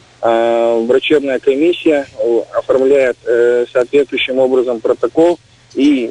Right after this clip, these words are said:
на основании данного протокола лекарств-, лекарственный препарат назначается по торговому наименованию, не по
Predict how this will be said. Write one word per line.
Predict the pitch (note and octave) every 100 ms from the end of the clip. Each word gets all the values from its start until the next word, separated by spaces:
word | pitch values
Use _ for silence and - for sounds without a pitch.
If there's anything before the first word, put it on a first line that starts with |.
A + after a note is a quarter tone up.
| -
на | B2 B2+ A#2
основании | - - C3 C#3 C3+ B2+
данного | A#2+ B2+ B2+ A#2
протокола | - - - - F3 F3+ D#3 _ _ _ _ _
лекарств-, | - C#3+ C#3+ - _ _ _ _ _ _
лекарственный | - F3+ E3 - D3
препарат | - - D3+ F#3 - -
назначается | D3+ C#3+ C3 F3+ F3 F#3 - D3+ - _ _ _ _ _ _ _ _ _ _ _ -
по | F#3
торговому | F#3 D3 C3 F3 F#3+ E3+
наименованию, | D#3+ D#3+ D#3 D3 C3+ C3 B2 A#2
не | D3+ D#3
по | E3 E3+